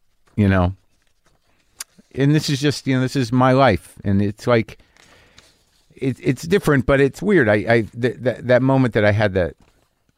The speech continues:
sense that, like, you know, this is why we have cats, because it, you know, it's what we can handle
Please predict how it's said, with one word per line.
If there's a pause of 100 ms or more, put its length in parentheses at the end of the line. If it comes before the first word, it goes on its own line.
(120)
sense
that,
like,
you
know,
this
is
why
we
have
cats,
because
it,
you
know,
it's
what
we
can
handle